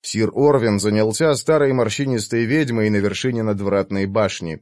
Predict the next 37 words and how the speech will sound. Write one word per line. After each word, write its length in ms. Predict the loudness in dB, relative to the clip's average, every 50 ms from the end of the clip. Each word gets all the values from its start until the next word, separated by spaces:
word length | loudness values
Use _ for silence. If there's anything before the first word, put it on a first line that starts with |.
| _ _ _ _
Было 300 | 2 4 4 6 4 4
смешно, 460 | 4 2 2 0 2 0 0 0 2
когда 340 | 0 0 2 4 4 4 4
она 160 | 4 2 0
хвасталась, 640 | 0 0 0 0 0 0 0 0 2 2 2 0 -2
что 220 | -4 -4 -4 -2
на 100 | -2 -2
самом 320 | -2 -2 -2 0 0 -2
деле 260 | 0 0 0 2 2 2
она 200 | 2 2 2 2
легендарная 760 | 2 0 0 0 -2 0 0 2 2 2 2 0 0 0
черная 480 | 0 0 0 0 0 0 0 0 0 0
Герран, 600 | 0 0 0 0 2 2 0 0 0 0 -2 -2
которую 500 | -2 -4 -2 -2 0 0 0 0 0 0
не 80 | -2 -2
видели 280 | -2 -2 -2 -2 -2
уже 300 | -2 -2 -4 -4 -4 -6
сорок 380 | -6 -4 -4 -4 -4 -4 -4 -6
лет. 320 | -4 -2 -2 -4 -4 -8 _ _ _ _ _ _ -8
Как 200 | _ 0 0 2
будто 320 | 4 2 2 2 2 2 2
избранные 760 | 2 2 -2 -2 0 2 4 4 4 4 4 2 2 2 2
богини 640 | 4 2 2 2 0 -2 0 2 2 2 2 2 0
испугаются 720 | -2 -4 -2 -4 -2 2 4 4 4 4 2 0 0 -2 0
дряхлой 480 | 2 2 2 2 2 2 0 2 0
старухи 540 | 0 0 0 2 2 2 0 0 0 0 0
с 80 | 0 -2
жутковатым 680 | -2 -4 -6 -2 0 0 2 4 2 2 2 -2 -4 -4
именем. 560 | -4 -4 -2 -2 -2 -2 -4 -6 -10 -12 -14 _ _ _ _ _ _ _ _ _ _
Золотой 500 | -2 0 2 2 2 2 4 4 4 4
огонь 340 | 4 4 4 4 4 2 0
посвященного 800 | -2 -4 -2 -2 -2 -2 0 0 0 2 2 2 2 2 4
рыцаря 460 | 4 2 0 0 -2 -2 0 0 0
медленно 540 | 2 2 0 0 0 0 0 0 0 0 0
сжигал 600 | -2 -2 -2 -2 -2 -2 2 4 4 6 6 6
надвратную 680 | 4 4 2 2 2 4 4 4 4 2 0 0 0 2
башню. 560 | 2 4 4 4 4 2 -4 -8 -8 -8 -10